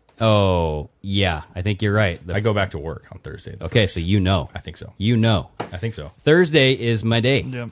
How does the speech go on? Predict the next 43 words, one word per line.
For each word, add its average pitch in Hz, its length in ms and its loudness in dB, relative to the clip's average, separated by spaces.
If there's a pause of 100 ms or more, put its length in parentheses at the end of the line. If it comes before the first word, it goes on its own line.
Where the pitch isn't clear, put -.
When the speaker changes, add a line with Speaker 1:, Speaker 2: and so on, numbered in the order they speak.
(100)
Speaker 2:
Yeah. 85 180 -8 (340)
Speaker 1:
Okay. 113 220 -2 (480)
Speaker 2:
And 104 120 2
a - 20 6
Speaker 1:
Biden's 120 100 6
Speaker 2:
lot 135 200 6
can 143 80 2
happen. 123 320 2
We 101 80 -2
know. 95 320 -2 (100)
Speaker 1:
Biden's 143 280 6
out 156 160 6
by 123 120 2
Thursday. 113 420 2 (680)
We'll 113 100 4
Speaker 2:
Okay. 110 80 2
Speaker 1:
see. 113 240 2 (720)
That's 98 180 -2
what 107 180 0
I'm 101 100 -2
calling 95 280 -2
it. 87 140 -10
That's, 104 240 -4
hey, 120 320 -2
you 101 120 -2
got 113 200 4
it. - 60 2 (760)
Speaker 2:
The 143 160 6
reason 190 320 4
why 156 160 4
I 143 60 4
think 135 200 -2
that 120 120 0
that's 101 260 -2 (100)
feasible 113 720 -4 (100)
is 113 180 0
because 113 360 2
if 104 140 -2
he 113 100 -2
doesn't 107 500 0
do 110 160 -2
the 101 120 -2
debate 85 400 -4